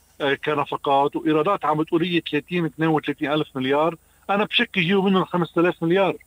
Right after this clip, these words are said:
لأنه اليوم ب-، اللي هن عم بيحاولوا يتوهموا إذا رفعنا الدولار الجمركي ورفعنا الرسوم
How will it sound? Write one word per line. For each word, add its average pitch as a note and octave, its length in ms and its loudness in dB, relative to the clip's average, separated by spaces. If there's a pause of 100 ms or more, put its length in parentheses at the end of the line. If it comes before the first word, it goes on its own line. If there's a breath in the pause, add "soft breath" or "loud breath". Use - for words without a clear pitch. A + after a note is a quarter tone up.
(460 loud breath)
لأنه F#3 300 2
اليوم E3 480 2 (460 soft breath)
ب-، B2+ 80 -2
اللي B2+ 380 2
هن F3+ 100 2
عم C#3 140 0
بيحاولوا D#3 380 2
يتوهموا D3+ 640 0
إذا A#2 100 2
رفعنا D3+ 340 0
الدولار B2 340 0
الجمركي C#3+ 640 -2 (360 soft breath)
ورفعنا E3+ 440 0
الرسوم D3+ 600 -2